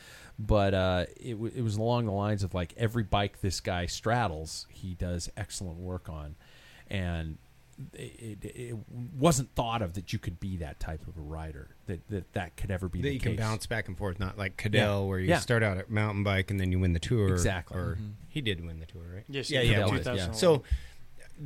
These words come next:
Speaker 2: you're right. You kinda go from discipline and leave one behind. But
Speaker 1: Yeah.
Speaker 2: he's, like, just
Speaker 1: Bing, bing,
Speaker 2: playing
Speaker 1: bing,
Speaker 2: the
Speaker 1: bing,
Speaker 2: field.
Speaker 1: bing, bing,
Speaker 2: Oh,
Speaker 1: bing.
Speaker 2: it's cross time.
Speaker 1: Showing us
Speaker 2: Leave
Speaker 1: that
Speaker 2: me
Speaker 1: it
Speaker 2: alone.
Speaker 1: is cycling,
Speaker 2: And
Speaker 1: that
Speaker 2: that's
Speaker 1: it's not
Speaker 2: three hundred sixty-five days a year.
Speaker 1: Yeah, yeah.
Speaker 3: Mm-hmm.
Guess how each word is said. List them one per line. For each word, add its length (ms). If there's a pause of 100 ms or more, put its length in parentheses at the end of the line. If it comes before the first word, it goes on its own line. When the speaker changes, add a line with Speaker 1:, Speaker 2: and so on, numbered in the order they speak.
Speaker 2:
you're 220
right. 340
You 200
kinda 280
go 160
from 160
discipline 600
and 220
leave 180
one 220
behind. 500
But 60
Speaker 1:
Yeah. 180 (280)
Speaker 2:
he's, 300
like, 220
just 200 (280)
Speaker 1:
Bing, 160
bing, 100
Speaker 2:
playing 220
Speaker 1:
bing, 0
Speaker 2:
the 140
Speaker 1:
bing, 100
Speaker 2:
field. 160
Speaker 1:
bing, 100
bing, 80
Speaker 2:
Oh, 100
Speaker 1:
bing. 100
Speaker 2:
it's 240
cross 260
time. 160
Speaker 1:
Showing 540
us 100
Speaker 2:
Leave 80
Speaker 1:
that 160
Speaker 2:
me 60
Speaker 1:
it 40
Speaker 2:
alone. 120
Speaker 1:
is 100
cycling, 640
Speaker 2:
And 140
Speaker 1:
that 80
Speaker 2:
that's 160
Speaker 1:
it's 100
not 40
Speaker 2:
three 100
hundred 260
sixty-five 640
days 240
a 80
year. 540
Speaker 1:
Yeah, 260 (220)
yeah. 120
Speaker 3:
Mm-hmm. 160